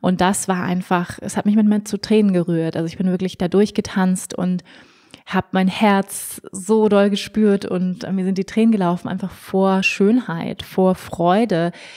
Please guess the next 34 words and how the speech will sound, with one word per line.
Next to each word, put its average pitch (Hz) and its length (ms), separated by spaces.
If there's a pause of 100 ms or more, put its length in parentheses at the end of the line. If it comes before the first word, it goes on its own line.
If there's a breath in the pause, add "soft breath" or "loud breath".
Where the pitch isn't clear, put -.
(260 loud breath)
ähm, 185 640
dass - 160
einfach - 460
Menschen 196 600
sein 190 460
dürfen. - 580
Und 175 160
das 196 280
war 185 460 (180)
einfach 190 400
wundervoll, 185 640 (340 loud breath)
dass 190 180
jede 208 240
Form 185 400
von 180 160
Mensch 175 280
sein 202 320
darf, 180 380 (1080 loud breath)
sich 190 180
bewegen 202 380
darf, 185 280
jeden 208 380
Alters. 190 680 (340 loud breath)
Bei 180 80
uns 190 160
ist 190 140
es - 60
ja 185 100
so, 175 140
es 175 120
gibt - 160
dann 175 100
irgendwie, 170 500
ähm, - 500